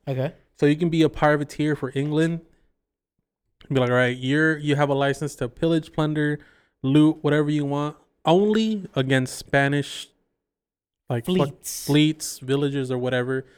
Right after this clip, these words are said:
Speaker 2: just to, like, lessen their power."
Speaker 1: Wow.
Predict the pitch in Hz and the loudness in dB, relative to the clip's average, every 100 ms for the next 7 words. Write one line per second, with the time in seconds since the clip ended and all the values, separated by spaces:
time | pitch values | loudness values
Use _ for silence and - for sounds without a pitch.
0 | _ _ - 143 - 139 123 127 139 - | _ _ -2 -2 0 2 2 0 0 -2
1 | 131 131 117 127 123 117 - _ _ _ | -6 -6 -4 -4 -4 -8 -14 _ _ _
2 | - 131 120 131 147 139 120 120 | -18 -12 -8 -6 -4 -4 -6 -10